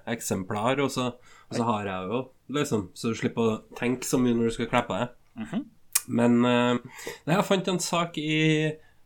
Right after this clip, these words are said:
Speaker 1: K-, på K K dot N O, det er vel kvinner og klær.
Speaker 2: Ja.
Speaker 1: Eh, og her har de da laget en artikkel som handler om at, eh, vi har masse uvaner,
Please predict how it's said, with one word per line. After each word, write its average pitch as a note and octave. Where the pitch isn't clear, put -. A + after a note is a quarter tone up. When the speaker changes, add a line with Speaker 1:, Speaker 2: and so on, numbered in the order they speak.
Speaker 1:
K-, D#3
på D#3
K D3+
K A#2
dot C3
N C#3
O, C#3
det D3
er A#2+
vel A2+
kvinner B2+
og G#2
klær. C3+
Speaker 2:
Ja. B2
Speaker 1:
Eh, C3+
og C3
her C#3
har C3
de A2
da A#2
laget A#2
en G2
artikkel A2+
som A#2+
handler A#2+
om G2+
at, -
eh, G#2+
vi G#2+
har A2
masse A2+
uvaner, G2+